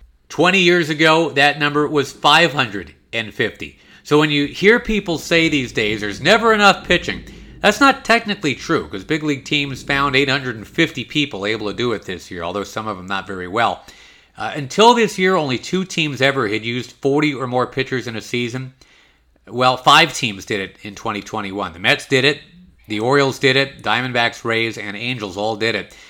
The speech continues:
Ten years ago, only one team in baseball even used thirty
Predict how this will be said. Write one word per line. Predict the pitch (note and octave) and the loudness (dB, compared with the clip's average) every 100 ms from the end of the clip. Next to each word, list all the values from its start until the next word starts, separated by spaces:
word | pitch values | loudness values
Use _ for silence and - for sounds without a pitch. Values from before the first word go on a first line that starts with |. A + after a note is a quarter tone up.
| - _ - | -20 _ 2
Ten | E3 G#3 | 4 6
years | G#3 F#3+ D3 | 6 4 4
ago, | C#3+ D3 | 4 4
only | C#3+ | 2
one | B2 C#3+ C#3 | 0 0 0
team | D#3 C#3 | -2 -2
in | |
baseball | B2+ C3 - C3 B2+ | 0 -2 0 -2 -2
even | A#2 A#2 | -4 -6
used | A2+ - | -8 -10
thirty | _ E3 F#3+ E3+ | _ 2 4 2